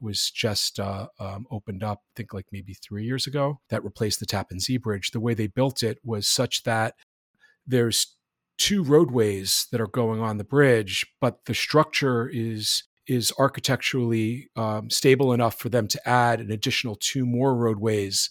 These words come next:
as time goes on, you know? So, um, yeah, it's, it's hard to pivot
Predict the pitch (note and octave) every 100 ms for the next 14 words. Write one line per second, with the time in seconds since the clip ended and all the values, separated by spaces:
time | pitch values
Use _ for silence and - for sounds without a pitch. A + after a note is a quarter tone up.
0 | - - - - A2+ G2+ - G#2 G2+ G2
1 | F#2 F#2+ E2+ - - _ G2+ F#2 G2 G#2
2 | - - G2+ G2 G2 - _ _ _ _
3 | _ _ _ _ - G#2 G2 F#2 F#2 -
4 | _ _ _ _ _ _ _ _ A2+ G#2+
5 | A2+ A2+ - - - - B2 B2 A#2 -
6 | A2 G#2 G2 _ _ - G#2+ G2 -